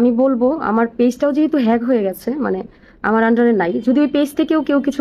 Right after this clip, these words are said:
বলে বা চায়, আপনারা দয়া করে প্রতারিত হবেন না, এটা আমার অনুরোধ রইল। কারণ এই পৃথিবীর মানুষ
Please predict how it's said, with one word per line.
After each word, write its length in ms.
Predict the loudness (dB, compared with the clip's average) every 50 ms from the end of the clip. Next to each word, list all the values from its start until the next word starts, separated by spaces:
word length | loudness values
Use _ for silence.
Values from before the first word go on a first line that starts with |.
| 0 0
বলে 180 | 0 0 0 0 -2
বা 60 | -2 -4 -4 -2
চায়, 200 | -2 -2 -2 -4 -8 -14 -20 -20 -20 _ -20 -20 _ -6 -4 -2
আপনারা 220 | -2 0 0 0 0 2
দয়া 160 | 0 0 0 0
করে 100 | -2 -2 -2 -4
প্রতারিত 320 | -4 -2 0 0 0 0 0 -2
হবেন 220 | -2 -4 -4 -4 -4 -6
না, 60 | -8 -10 -16 -20 -20 -20 -20 -20 -20 -20 -14 -8 -4 -2
এটা 120 | 0 0 2
আমার 140 | 2 4 4 4
অনুরোধ 240 | 4 4 4 2 2 2 2
রইল। 180 | 2 2 2 0 0 -2 -8 _ _ _ _ _ _ _ -6 -4
কারণ 240 | -2 2 2 2 2 0 -2 -8 -18 -20 _ _ _ _ -4
এই 120 | -2 -2 0 2
পৃথিবীর 400 | 0 0 0 2 0 2 2 2 2 2
মানুষ 260 | 2 2 2 0 0